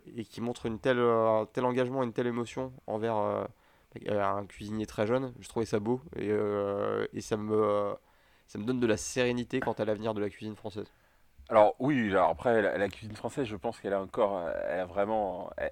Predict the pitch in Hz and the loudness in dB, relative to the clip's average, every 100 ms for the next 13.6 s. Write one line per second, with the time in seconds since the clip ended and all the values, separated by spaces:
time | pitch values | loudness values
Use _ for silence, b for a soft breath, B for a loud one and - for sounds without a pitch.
0 | - 104 104 107 110 - 123 - 143 139 | -4 -6 -4 -4 -4 0 -2 2 2 2
1 | 143 117 110 113 127 120 - 135 170 _ | 2 2 0 -2 0 -2 -2 -6 -6 _
2 | b b b b _ - 107 95 95 90 | b b b b _ -12 -8 -6 -6 -6
3 | 101 113 123 - 131 113 - 131 - _ | -6 0 0 4 2 2 0 -2 -4 _
4 | B B B B 95 110 107 101 98 98 | B B B B -6 0 2 4 4 2
5 | 110 170 165 143 131 - 120 107 120 113 | 2 2 2 2 0 0 -8 -6 -2 0
6 | 110 104 - 113 - 135 - 147 - 180 | 2 -2 -4 -10 -2 -4 -2 -8 -4 -2
7 | 165 117 110 107 107 104 - - 165 - | 0 0 0 -2 -4 -6 -10 -10 -10 -6
8 | 113 107 104 104 - - 131 123 101 - | -6 -6 -6 -10 -12 -10 -2 0 0 -2
9 | - - - - b b b b _ _ | -8 -20 -20 -20 b b b b _ _
10 | _ _ _ b b b b b b b | _ _ _ b b b b b b b
11 | b b b b b b b b _ _ | b b b b b b b b _ _
12 | - 101 98 - - - 113 - 113 107 | -8 -6 -6 -14 -20 -8 -8 -6 -4 -4
13 | 107 101 - 113 110 | -4 -6 -6 -6 -8